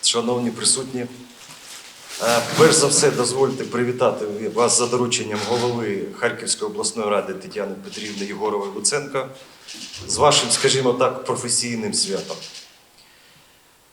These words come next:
Оскільки наш захід дещо неофіційний, то Костянтин Євгенович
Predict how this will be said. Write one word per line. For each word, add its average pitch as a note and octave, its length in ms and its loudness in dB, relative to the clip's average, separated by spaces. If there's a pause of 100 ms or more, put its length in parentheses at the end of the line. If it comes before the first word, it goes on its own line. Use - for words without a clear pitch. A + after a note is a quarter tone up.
(180)
Оскільки C#3+ 1000 -2
наш B2+ 540 2
захід A#2+ 440 0 (880)
дещо B2+ 300 0
неофіційний, B2+ 680 -2
то A#2 460 -2 (880)
Костянтин B2+ 540 -4
Євгенович C3 640 0